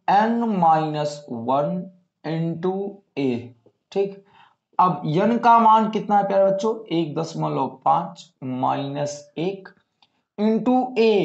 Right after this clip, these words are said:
a का मान है चार डिग्री। ठीक, घटा देंगे तो एक आएगा, गुणे चार डिग्री, गुणा करेंगे तो चार डिग्री आ जाएगा। तो डेल्टा एम की जो value है प्यारे बच्चों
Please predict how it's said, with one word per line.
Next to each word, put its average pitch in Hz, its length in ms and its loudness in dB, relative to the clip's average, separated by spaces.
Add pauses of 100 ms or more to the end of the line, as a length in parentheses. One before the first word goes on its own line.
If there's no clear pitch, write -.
(200)
a 180 220 0
का 165 180 6
मान 147 300 2
है 185 400 -6
चार 110 260 0
डिग्री। 110 360 -8 (100)
ठीक, 220 180 -14 (400)
घटा 151 480 4
देंगे 170 360 0
तो 208 260 -6
एक 151 220 -2
आएगा, 160 440 2
गुणे 143 560 -6
चार 139 380 0
डिग्री, 147 340 -8 (460)
गुणा 143 260 0
करेंगे 143 420 -4
तो 180 260 -12
चार - 240 -6
डिग्री 65 220 -10
आ - 100 -10
जाएगा। - 280 -14 (420)
तो 156 160 0
डेल्टा 151 640 2
एम 156 220 -2
की 156 160 -6
जो 131 180 -2
value 127 380 -2
है 151 200 -4
प्यारे 143 180 -4
बच्चों 147 240 -8